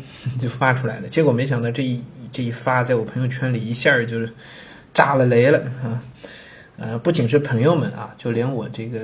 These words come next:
亲戚，我们家舅舅都过来打电话过来问我说：“怎么了呀？这个 <laughs> 摊上什么事儿了？”啊，哪段话呢？我一直都记得，到现在还能背得出来。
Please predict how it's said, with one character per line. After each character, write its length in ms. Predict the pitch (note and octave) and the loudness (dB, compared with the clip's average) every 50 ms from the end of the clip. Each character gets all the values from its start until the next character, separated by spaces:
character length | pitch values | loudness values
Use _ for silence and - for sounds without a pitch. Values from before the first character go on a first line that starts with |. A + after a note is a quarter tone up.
| G#2 G#2+ G#2+ G#2 - | -8 -10 -10 -10 -8
亲 360 | - - - G#3 G3 F#3+ F#3+ | -6 0 4 8 8 8 8
戚， 260 | F#3+ - - - - - - - | 6 2 -4 -6 -8 -10 -12 -12
我 160 | - F#2+ F#2 F#2+ | -10 -8 -6 -4
们 120 | A2 B2+ | -4 -2
家 160 | - C#3+ D3 | 0 0 0
舅 260 | D3+ - A3+ A3 E3+ | 0 0 2 4 4
舅 220 | B2 - - - - A#2+ B2 A#2+ | 4 2 -2 -8 -10 -10 -8 -6
都 100 | A2+ A#2+ | -6 -6
过 220 | B2 C3 B2+ A#2 | -2 0 0 2
来 160 | G2+ F#2+ - - - | 2 0 -4 -6 -6
打 120 | B2 B2 | -4 -2
电 160 | - A#2+ B2+ | 0 0 -2
话 200 | B2 C3 C#3 C3 | 0 0 -2 -2
过 100 | B2+ C3 | 0 2
来 80 | C3 B2+ | 2 2
问 260 | C3 C#3 C#3+ C3+ A#2 | 2 2 0 0 0
我 80 | - - | -2 -6
说 300 | - - B2+ A#2+ A#2 A2+ A#2 | -8 -8 -6 -4 -4 -4 -6
：“怎 160 | - - B2 A#2+ C#3+ | -6 -6 -6 -6 -6
么 120 | B2 - G2 | -8 -10 -8
了 100 | - G#2+ | -6 -2
呀？ 260 | A#2+ B2+ C#3+ D#3 D#3+ | 2 4 4 4 6
这 160 | D#3+ D3+ C#3+ | 4 2 2
个 60 | F#3 D3 B2 G2+ | 2 0 0 0
<laughs> 120 | C3+ C3+ B2 - | -2 -2 -2 -2
摊 240 | - - D#3 D#3 | 0 2 4 6
上 180 | D#3+ D#3+ D#3 D3+ | 8 6 6 6
什 100 | D3 C3 | 4 4
么 120 | C#3 D#3+ | 2 2
事 100 | D#3+ F3+ | 2 4
儿 80 | E3+ D#3+ | 4 4
了？” 400 | - - D3+ B2+ B2 - - - - - - - - - - - - - - - - - - - - - | 4 2 2 2 2 0 -2 -6 -12 -14 -14 -14 -14 -16 -16 -18 -18 -20 -20 -20 -20 -20 -20 -20 -20 -16
啊， 200 | - - A2 A2 | -14 -12 -8 -2
哪 140 | A2+ A#2 B2+ | 2 2 6
段 180 | D3 F3+ F#3 F3 | 6 6 6 8
话 160 | F#3 F3+ E3+ | 8 6 6
呢？ 400 | D#3 D3 C3+ B2+ B2 A#2+ A#2 A2+ | 6 4 4 4 4 2 2 0
我 100 | A2 B2 | 0 2
一 120 | D#3+ E3 | 2 2
直 120 | - - A2+ | 2 2 0
都 140 | A2+ A2 A2+ | 0 0 -2
记 160 | - - A2 | -2 -4 -4
得， 100 | G2 G2+ | -4 -4
到 140 | - B2 B2 | -4 -4 -4
现 160 | C#3 C3+ C#3 | -2 -2 0
在 100 | C#3 B2 | 0 0
还 80 | A#2 | 0
能 160 | G#2+ A2 G#2+ A#2 | 0 -2 -4 0
背 140 | A#2 A#2 | 0 0
得 100 | G#2+ G#2+ | 0 0
出 200 | G#2 - - A2 | -4 -8 -10 -12
来。 160 | G2 - - | -14 -14 -16